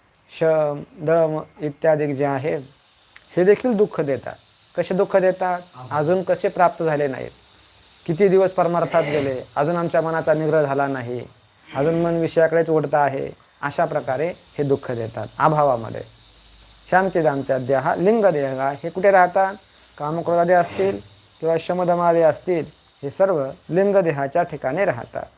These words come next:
आणि द्वयापि, म्हणजे दोन्ही विकार, कामक्रोधादी असू द्या किंवा शांती दांती इत्यादी असू द्या, ज्वरा हा दोन्ही ज्वराचे आहेत. कारण का त्यांना ज्वर असं म्हटलं? कारण हे क्रमात कामक्रोधादी विकार आहे ते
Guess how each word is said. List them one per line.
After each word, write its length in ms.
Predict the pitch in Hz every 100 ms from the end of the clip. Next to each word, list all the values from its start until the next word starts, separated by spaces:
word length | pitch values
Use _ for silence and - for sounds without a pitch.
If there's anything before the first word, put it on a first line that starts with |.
| _ _ _ -
आणि 140 | 165 180
द्वयापि, 580 | 160 220 240 156 -
म्हणजे 340 | 120 _ 151 160
दोन्ही 280 | 214 240 180
विकार, 200 | 139 123
कामक्रोधादी 600 | 156 165 170 175 180 185
असू 240 | 180 185
द्या 200 | 180 208 220 _ _ _ _ -
किंवा 120 | 156
शांती 320 | 185 190 202
दांती 300 | 196 170 160
इत्यादी 320 | 156 170 151
असू 300 | 147 139 -
द्या, 240 | 131 180 185 - _ _ - 127
ज्वरा 260 | 170 170
हा 240 | 147 127 156 151
दोन्ही 300 | 180 226 240
ज्वराचे 400 | 185 160 151 143
आहेत. 300 | 127 160 196 _ _ _ _ _ -
कारण 280 | 160 185 185
का 300 | 196 202 196 175
त्यांना 180 | 190
ज्वर 180 | 180 190
असं 220 | 190 185
म्हटलं? 340 | 185 175 185 185
कारण 280 | 160 165 147
हे 280 | 175 202
क्रमात 520 | 208 - 175 151 156 196 - _ _ _ _ _ _ -
कामक्रोधादी 560 | 170 185 185 185 185
विकार 220 | 180 185
आहे 220 | 180 180 180
ते 320 | 185 196